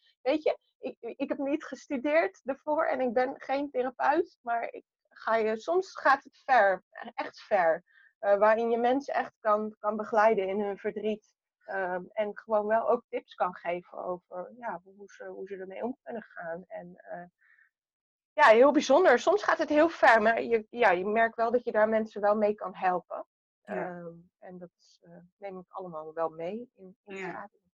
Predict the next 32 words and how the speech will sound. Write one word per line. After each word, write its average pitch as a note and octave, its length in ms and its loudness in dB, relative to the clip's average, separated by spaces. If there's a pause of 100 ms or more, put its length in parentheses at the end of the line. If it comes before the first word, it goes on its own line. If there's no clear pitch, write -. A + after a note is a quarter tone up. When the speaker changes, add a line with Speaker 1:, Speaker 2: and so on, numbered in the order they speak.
Speaker 1:
Ja, G3+ 120 -12
ja. - 140 -14 (320)
Speaker 2:
Supermooi. D#3+ 540 -12 (640)
Speaker 1:
Ja. - 120 -16
Speaker 2:
En, B3 380 0
ehm, A3+ 840 4 (440)
nou, - 240 -8
ik, - 220 -8
ik F3 180 -6
weet - 240 2
dat F#3 160 -4
je F#3 80 -8
inderdaad, F3 460 0
eh, D#3+ 140 -4
je E3+ 80 -4
gaf F3+ 160 -6
het - 80 -14
net F3+ 160 -8
zelf G#3 280 0
al F#3 160 -6
aan, D#3 320 -4
al E3 160 -6
bezig F3 480 -6
bent D3 380 -2
met D3+ 240 -6
kijken D3+ 300 0
of D#3 120 -6
je D#3+ 160 -6
fotograaf E3+ 560 -2
in G3+ 140 -6
den E3+ 220 -2
landen, A#3 540 2